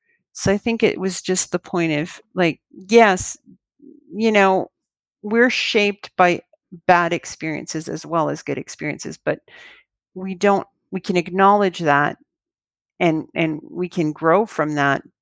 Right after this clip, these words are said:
but we don't necessarily have to accept that in the sense that we're gonna honor it. And like I said, you know, I may, if I had been, you know, in Canada and, and had easier access to the grave sites of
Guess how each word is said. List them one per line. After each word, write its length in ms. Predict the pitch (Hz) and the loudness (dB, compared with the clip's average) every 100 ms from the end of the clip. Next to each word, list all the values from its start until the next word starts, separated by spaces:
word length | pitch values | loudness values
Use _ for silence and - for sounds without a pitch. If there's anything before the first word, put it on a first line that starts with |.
| - | 0
but 140 | 143 | 0
we 160 | 180 170 | -2 -2
don't 280 | 180 160 | 0 0
necessarily 680 | 160 160 160 - 156 151 143 | -4 -4 -6 -2 0 0 -2
have 300 | 147 135 - | -2 -4 -4
to 100 | - - | -12 -14
accept 1000 | - _ - - - - 247 - - - | -14 _ -8 -4 -2 2 4 2 -6 -2
that 320 | 185 180 160 - | 2 4 2 -2
in 140 | 170 | -6
the 100 | 165 | -4
sense 520 | - - 160 - - | -4 -2 -2 -2 -6
that 300 | - 147 147 - - - - _ | -2 0 0 -2 -20 -20 -20 _
we're 120 | 165 | -6
gonna 280 | 165 156 139 | -2 0 -2
honor 400 | - 143 147 147 | -2 -2 -2 -2
it. 160 | 151 - | -4 -6
And 140 | 156 139 | -8 -8
like 200 | 139 135 | -8 -10
I 40 | |
said, 440 | - - 143 143 - | -8 -4 -4 -4 -8
you 120 | 160 | -8
know, 280 | 147 143 143 - - - - - | -4 -6 -8 -14 -20 -20 -12 -2
I 280 | 160 160 156 | 0 2 2
may, 320 | 156 156 156 | 2 2 0
if 160 | 170 147 | 0 0
I 120 | 156 | 0
had 260 | 165 156 | -2 -4
been, 360 | 160 156 147 147 - - | -4 -2 -4 -8 -14 -8
you 180 | 170 | -4
know, 180 | 156 143 | -2 -2
in 160 | 131 156 | -4 -8
Canada 500 | - 185 185 185 170 | -6 -2 0 0 0
and, 300 | 143 147 - | 0 -2 -4
and 240 | 156 147 - | -4 -6 -10
had 220 | 165 165 151 | -8 -6 -4
easier 400 | 160 156 139 - | -6 -4 -6 -2
access 720 | 160 180 - - 151 160 - - | 0 -2 -4 -2 -2 -2 -6 -10
to 260 | - 160 147 | -8 -6 -6
the 100 | 151 | -8
grave 420 | - 165 190 226 | -2 2 2 0
sites 580 | - - 147 147 - - - | -2 0 0 0 -6 -6 -2
of 220 | 147 | -2